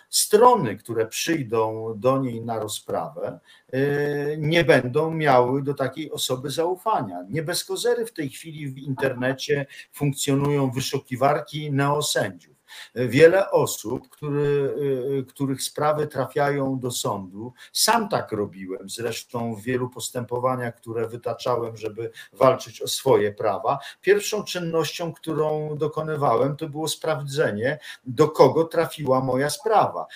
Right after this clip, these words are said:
Do starego, legalnego sędziego, czy do neosędziego powołanego na, e, wniosek,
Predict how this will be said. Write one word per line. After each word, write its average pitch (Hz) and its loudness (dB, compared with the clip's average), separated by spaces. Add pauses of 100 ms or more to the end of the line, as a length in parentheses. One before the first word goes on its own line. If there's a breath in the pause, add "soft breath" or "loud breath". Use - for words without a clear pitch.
(160 loud breath)
Do 123 8
starego, 147 6
legalnego 123 2
sędziego, 110 -6
czy 196 -10
do 160 2
neosędziego 156 0
powołanego 123 0
na, 113 -4 (520)
e, 101 -14
wniosek, 104 -8